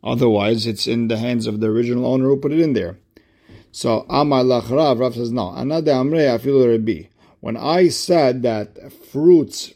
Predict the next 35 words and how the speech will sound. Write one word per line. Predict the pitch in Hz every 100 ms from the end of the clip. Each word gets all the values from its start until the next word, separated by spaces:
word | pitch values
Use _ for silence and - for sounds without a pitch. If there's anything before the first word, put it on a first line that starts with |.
| -
that | 117 120 113 107 98 - 113 -
are | - 147 120 120
given | 120 143 135 139
over | 131 127
to | 120
someone | 131 127 117
to | -
watch | 120 127 123 117 -
over, | 147 139 127
we | 120 113 117
go | 123 123 131
by | 117 113 110
the | 117
watcher, | 135 175 180 - 120 135 - - _ _
I | - 175 202
even, | 190 175 185
I | 165 180
even | 180 175
hold | 151 135 156
according | 147 135 156 151 147
to | - 135
Rabbi | 127 123 139 147 117 107
in | 123
that | 117 113 110
case | - 135 127 -
of | 117 107
a |
person | 110 123 107 113
putting | 117 117
his | 110 95
fruits | - 123 120 -
into | 113 104
someone | 107 117 110
else's | 107 117
field. | 107 120 98